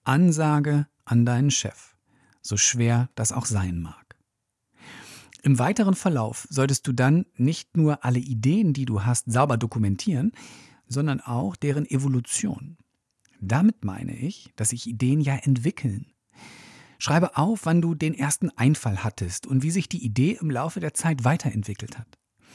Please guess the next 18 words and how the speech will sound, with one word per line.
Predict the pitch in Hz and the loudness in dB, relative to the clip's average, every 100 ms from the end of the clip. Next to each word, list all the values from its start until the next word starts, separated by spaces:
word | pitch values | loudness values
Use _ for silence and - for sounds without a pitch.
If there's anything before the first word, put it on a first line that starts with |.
| - - - - - | -20 -20 -20 -20 -6
Dokumentiere | 143 147 151 131 - 160 127 | -2 2 4 2 0 -2 -2
auch, | 113 139 240 - | -2 -2 -2 -2
mit | 135 123 120 | 0 2 2
wem | 131 180 196 | 4 6 4
du | 190 185 | 2 -2
über | 151 156 | -2 -4
die | 156 - | -4 -6
Idee | 139 165 | -4 -2
gesprochen | 175 - - 123 196 180 95 | -2 -4 -2 -2 2 2 0
hast, | 85 - | -4 -2
damit | 123 143 127 | 0 0 -2
du | |
später | 113 - 113 - 208 269 - | -6 -2 -2 -2 -4 -6 -4
im | 127 | -2
Zweifel | - - 110 - 208 | 0 -2 -4 -6 -6
Zeugen | - 202 226 123 | -2 0 2 2
nennen | 95 98 104 | 2 -2 -6
kannst. | - - - | -10 -14 -16